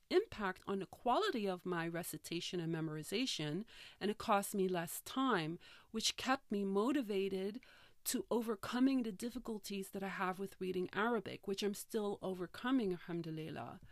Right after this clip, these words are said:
But what was really important was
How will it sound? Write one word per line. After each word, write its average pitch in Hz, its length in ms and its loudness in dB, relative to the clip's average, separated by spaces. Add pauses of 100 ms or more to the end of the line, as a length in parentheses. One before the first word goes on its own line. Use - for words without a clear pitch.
(640)
But 214 240 4
what 208 140 0
was 202 240 -4
really 208 320 0
important 190 760 0 (400)
was 190 600 0